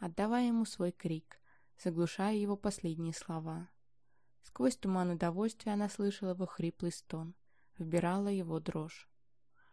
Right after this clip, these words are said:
Спустя пару минут они лежали на ковре. Николас привлек ее к себе – они были все так же одеты. "Прости,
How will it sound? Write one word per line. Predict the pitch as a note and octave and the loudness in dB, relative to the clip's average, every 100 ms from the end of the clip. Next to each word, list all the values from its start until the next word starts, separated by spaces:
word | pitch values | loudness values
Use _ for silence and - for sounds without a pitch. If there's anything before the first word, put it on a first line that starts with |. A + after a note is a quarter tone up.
| - | -20
Спустя | - A#3+ - B3+ | -2 0 4 2
пару | - F#3 F3 | 4 4 4
минут | E3+ F#3 A#3 - | 2 0 -2 -4
они | - F#3 A#3+ | 0 2 2
лежали | A3+ F#3 F3 F3 | 2 2 0 0
на | F3 | -2
ковре. | F3+ E3 D#3+ D#3+ - - - - - - - | -4 -2 -4 -6 -10 -20 -20 -20 -20 -20 -6
Николас | C#4 D#4 G#3+ G3+ | -2 2 4 2
привлек | - F#3+ F#3+ G#3+ G3 | 2 2 2 0 -2
ее | F#3 | -4
к | - | -4
себе – | - D#3+ D#3 F3 - - - - - - - - | -4 -4 -4 -6 -14 -20 -20 -20 -20 -20 -20 -2
они | G3+ G#3 | 4 6
были | A3+ A3 A3 | 8 8 6
все | - | 2
так | A3 F3 E3 | 0 0 0
же | F3 | 0
одеты. | E3+ D#3+ E3 - - - - - - - - - - - - | 0 -2 -6 -8 -20 -20 -20 -20 -20 -20 -20 -20 -20 -20 -4
"Прости, | A3+ C4 - - A3 | 2 2 0 0 2